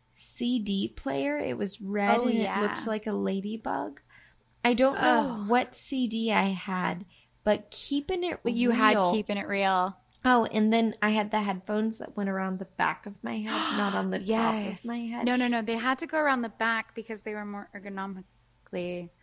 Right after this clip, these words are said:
Speaker 2: efficient because
Speaker 1: It
Speaker 2: we were running.
Speaker 1: 'Cause you looked like a spy if you had it that
Speaker 2: I
Speaker 1: way.
Speaker 2: mean, duh, we don't, listen,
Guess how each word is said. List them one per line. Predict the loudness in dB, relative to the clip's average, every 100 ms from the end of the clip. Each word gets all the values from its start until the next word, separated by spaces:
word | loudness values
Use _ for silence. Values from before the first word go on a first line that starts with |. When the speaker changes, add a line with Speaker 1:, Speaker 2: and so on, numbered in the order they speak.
| _ _ -8
Speaker 2:
efficient | -6 -6 -6 -6
because | 4 6
Speaker 1:
It | 6
Speaker 2:
we | 4
were | 2
running. | 2 0 -2 -10 -12 -12 -4
Speaker 1:
'Cause | -2 0
you | -2
looked | -2 -4 -6
like | -6
a | -8
spy | -10 -8 -6 -4 -4 -6 -10
if | -10
you | -8
had | -6 -8 -10
it | -8
that | -8 0
Speaker 2:
I | 2 2
Speaker 1:
way. |
Speaker 2:
mean, | 0 -2 -4 -8 _ _
duh, | -2 -2 -2
we | -2 0
don't, | 0 -2 -4
listen, | -8 -8 -12 -14